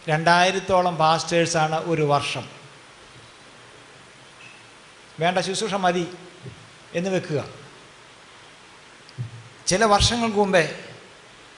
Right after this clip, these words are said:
നമ്മുടെ കേരളക്കരയിൽ, കേരളക്കരയിലെ ഒരു പ്രധാന പെന്തക്കോസ്ത് പ്രസ്ഥാനത്തിൽ ഒരു വർഷം നൂറിൽ ചില്ലാനം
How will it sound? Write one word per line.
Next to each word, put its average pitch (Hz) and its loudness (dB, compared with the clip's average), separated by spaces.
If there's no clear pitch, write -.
നമ്മുടെ 196 4
കേരളക്കരയിൽ, 175 2
കേരളക്കരയിലെ 208 2
ഒരു 202 0
പ്രധാന 202 2
പെന്തക്കോസ്ത് 208 -2
പ്രസ്ഥാനത്തിൽ 185 2
ഒരു 208 6
വർഷം 185 4
നൂറിൽ 220 6
ചില്ലാനം 185 2